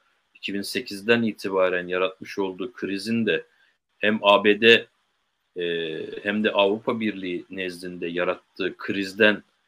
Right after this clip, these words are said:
e, bölgede bir boşluk oluştuğunu ve bu, e, boşluğu da Türkiye A K P iktidarının, e, işte kimilerinin yeni Osmanlıcılık, kiminin yeni bir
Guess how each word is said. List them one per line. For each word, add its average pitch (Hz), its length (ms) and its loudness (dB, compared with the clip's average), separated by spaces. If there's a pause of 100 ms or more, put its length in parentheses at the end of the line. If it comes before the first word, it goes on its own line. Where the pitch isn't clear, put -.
(440)
e, 87 220 -6
bölgede 104 420 0
bir 131 120 -6
boşluk 107 380 0
oluştuğunu 110 640 -4
ve 123 140 0
bu, 123 220 -4 (160)
e, 98 40 -4 (480)
boşluğu 101 420 -2
da 120 140 -2
Türkiye 120 560 -4 (440)
A 95 160 0
K - 180 -4
P 139 120 2
iktidarının, 107 800 -2 (560)
e, 98 60 -8 (920)
işte - 180 -10
kimilerinin 110 540 0
yeni 104 200 0
Osmanlıcılık, 90 800 -6
kiminin 104 360 -8
yeni 101 260 -4
bir 104 200 -8